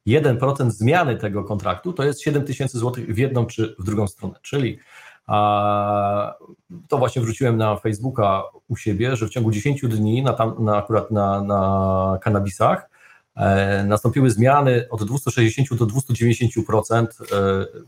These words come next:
no właśnie ze względu na to, że można wykorzystać lewar. E,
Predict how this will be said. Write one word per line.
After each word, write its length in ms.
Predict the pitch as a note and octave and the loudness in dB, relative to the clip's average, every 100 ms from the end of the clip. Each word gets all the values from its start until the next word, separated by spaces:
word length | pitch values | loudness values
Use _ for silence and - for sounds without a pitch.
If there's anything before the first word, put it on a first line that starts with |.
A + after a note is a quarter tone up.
| - | -8
no 80 | G3 | -4
właśnie 280 | D#3+ D3+ C3 | 0 -2 0
ze 80 | B2 | 0
względu 360 | B2+ B2+ B2 - | 2 0 -2 -2
na 100 | A2+ | -2
to, 140 | A#2 | -2
że 100 | G#2+ | 0
można 260 | G#2+ G#2+ G#2 | 0 2 0
wykorzystać 500 | G2+ F#2+ F#2 F2+ F#2+ | -2 -6 -6 -4 -2
lewar. 280 | F#2 E2+ - - - - - _ - | -2 -4 -16 -20 -20 -20 -20 _ 0
E, 440 | G2+ G#2 G#2 G#2 | 4 4 4 0